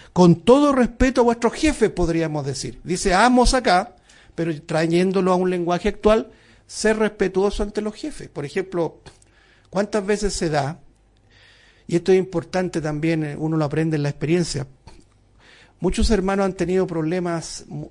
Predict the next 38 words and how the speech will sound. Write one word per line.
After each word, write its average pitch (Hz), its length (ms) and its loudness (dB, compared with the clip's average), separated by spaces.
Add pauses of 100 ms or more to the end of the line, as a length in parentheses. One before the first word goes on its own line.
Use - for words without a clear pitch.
(140)
laborales, 165 920 4 (680)
no 233 180 2
por 262 140 0
una 247 160 2
situación 208 580 2
de 190 80 0
fuerza 175 360 -4
mayor 208 520 0
o 190 80 0
por 165 140 -4
una 156 120 -2
situación 156 400 -2
que - 120 -6
escapa 233 540 -2
de 190 100 -2
su 214 160 -2
conducta, 190 640 -6 (360)
sino 180 340 -8
porque 175 340 -6
no 160 160 -6
son 202 300 -8
reverentes 165 1300 -2 (640)
a 151 160 -4
sus 165 340 -6
autoridades 151 920 -2
en 139 100 -2
sus 135 220 -12
trabajos, 120 520 -16 (260)
¿ya? 160 240 -12 (800)
Una 208 280 2
que, 180 140 -2
por 156 120 -2
ejemplo, 156 280 -8
no 147 80 -6
se 143 140 -8
sujetan 127 500 -6
a 123 60 -2
horarios 214 800 2